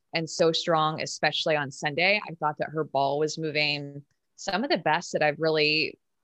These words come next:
seen it move all year, especially her rise ball. She got so many chases on her rise ball, and that's what really stuck out to me. And I think that's how you can tell, too, when she's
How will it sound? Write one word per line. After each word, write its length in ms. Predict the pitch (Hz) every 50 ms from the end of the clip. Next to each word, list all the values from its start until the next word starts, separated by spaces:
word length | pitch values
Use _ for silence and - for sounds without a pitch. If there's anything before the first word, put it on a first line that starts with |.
| _ _
seen 440 | - - - - - - 196 180 170
it 80 | 143 -
move 180 | 160 165 151
all 200 | 160 151 151 147
year, 240 | 143 139 151 156 151
especially 500 | 139 147 - - 165 160 - - 220 202
her 100 | 180 170
rise 320 | 151 139 135 143 165 175 -
ball. 300 | - 110 95 98 - - _ _ _ _
She 140 | - - 196
got 200 | 202 - - -
so 240 | - - 196 185 196
many 180 | 208 214 190
chases 460 | 180 - 175 156 156 - - 196 180
on 140 | 180 170 165
her 140 | 165 160 151
rise 300 | 131 143 143 139 160 -
ball, 200 | - 196 196 190
and 100 | 185 165
that's 160 | 170 - -
what 80 | - -
really 280 | 165 165 170 170 165 170
stuck 360 | - - - - 170 160 -
out 200 | 151 147 135 -
to 120 | - -
me. 140 | 165 156 160
And 80 | 185 208
I 60 | 220
think 160 | 220 - - -
that's 180 | 381 - -
how 80 | 214 202
you 140 | 190 185 185
can 160 | - 170 175
tell, 320 | - - 170 160 151 151 -
too, 240 | - 180 160 165
when 180 | 180 196 175 151
she's 280 | 147 - - 160 -